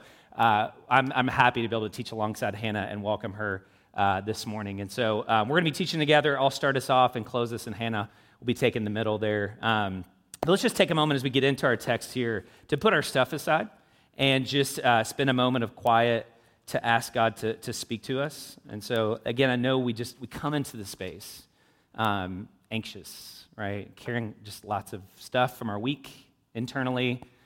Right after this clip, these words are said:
different things happening to us externally. And so we just wanna take a moment to pause, to take a deep breath, and just to ask God to speak and remove any barriers to us hearing his voice together. And so let's just take a moment, take a deep breath in, and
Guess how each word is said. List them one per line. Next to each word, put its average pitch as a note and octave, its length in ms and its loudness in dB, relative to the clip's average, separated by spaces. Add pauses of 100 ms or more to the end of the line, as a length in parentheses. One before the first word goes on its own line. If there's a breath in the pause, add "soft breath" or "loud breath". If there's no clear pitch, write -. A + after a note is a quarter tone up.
(440 loud breath)
different B2 260 -6
things A2+ 200 -4
happening A2 320 2
to A2+ 140 -6
us - 140 -10
externally. A2 640 -6 (540 soft breath)
And A2+ 100 -6
so A2+ 220 0
we B2 80 0
just D3 100 -6
wanna B2+ 140 -4
take - 160 -6
a A2+ 40 -2
moment A#2 360 -2
to - 60 -20
pause, A2+ 580 0
to G#2+ 100 -18
take A2+ 220 -6
a - 20 -14
deep G2 180 -10
breath, G2+ 480 -8 (140)
and G2 180 -10
just G2+ 180 -12
to - 100 -14
ask G2+ 240 -8
God F#2+ 160 -6
to F#2 40 -18
speak - 320 -12
and G#2 80 -12
remove A2 400 -2
any G2 140 -6
barriers G#2 600 -6
to G2 320 -10
us G2+ 240 -6
hearing G#2 240 -8
his F#2+ 160 -12
voice F#2+ 340 -16
together. G2+ 460 -8 (480 soft breath)
And G2 160 -8
so G2 420 -4
let's A2 160 -6
just A2 120 -12
take - 180 -6
a - 20 -10
moment, G#2+ 300 -6
take A#2 180 -4
a A2+ 60 -2
deep A2 200 -2
breath A#2 260 0
in, A#2 180 -2
and G2 160 -6